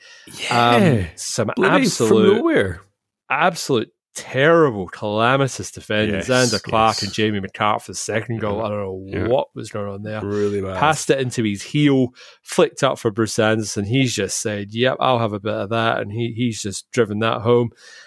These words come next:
Speaker 2: Um, and then in the second half, <laughs> Effie Ambrose clashing head, I shouldn't laugh, clashed heads with Michael O'Halloran. So they're down on the deck. Meanwhile,
Speaker 1: And
Speaker 2: Bruce
Speaker 1: Scott
Speaker 2: Anderson
Speaker 1: Pittman.
Speaker 2: comes provider.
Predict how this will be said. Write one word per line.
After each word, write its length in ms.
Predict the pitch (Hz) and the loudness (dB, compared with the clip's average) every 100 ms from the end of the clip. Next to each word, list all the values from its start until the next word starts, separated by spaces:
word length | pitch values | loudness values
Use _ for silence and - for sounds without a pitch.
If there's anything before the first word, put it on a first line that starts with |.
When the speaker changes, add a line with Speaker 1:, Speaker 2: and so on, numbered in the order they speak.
| _ | _
Speaker 2:
Um, 320 | - 120 120 127 | -2 0 2 0
and 100 | 120 | 0
then 180 | 123 | 2
in 40 | 117 | 0
the 60 | |
second 480 | 104 - 143 151 151 | -2 0 2 2 0
half, 260 | 117 107 98 | 2 0 -2
<laughs> 40 | - | -2
Effie 300 | 131 - 117 - | -2 0 -2 0
Ambrose 400 | 123 117 113 104 | -2 2 0 0
clashing 420 | - 110 - 107 | 0 0 0 -4
head, 180 | 107 101 | -4 -4
I 40 | |
shouldn't 280 | 104 113 104 | -4 -8 -6
laugh, 240 | 101 101 | -6 -6
clashed 320 | - 131 120 - | 0 0 0 0
heads 240 | 107 98 | -2 -2
with 120 | 101 | -6
Michael 360 | 113 107 - 95 | -2 -4 -4 -4
O'Halloran. 560 | 101 120 123 123 120 - - - - | 0 2 4 4 2 -4 -18 -20 -14
So 160 | - | -2
they're 160 | 117 139 | 4 4
down 280 | 120 110 107 | 4 2 2
on 100 | 101 | 0
the 80 | 95 | -2
deck. 420 | 98 104 110 - | 2 2 2 0
Meanwhile, 300 | 107 107 104 | -2 2 2
Speaker 1:
And 80 | 101 | 2
Speaker 2:
Bruce 140 | 113 | 2
Speaker 1:
Scott 140 | - 107 | 4 4
Speaker 2:
Anderson 220 | 101 117 | 2 0
Speaker 1:
Pittman. 180 | 101 113 | 0 0
Speaker 2:
comes 200 | 117 110 | 0 -2
provider. 600 | - 104 117 117 117 117 | -4 0 2 4 4 2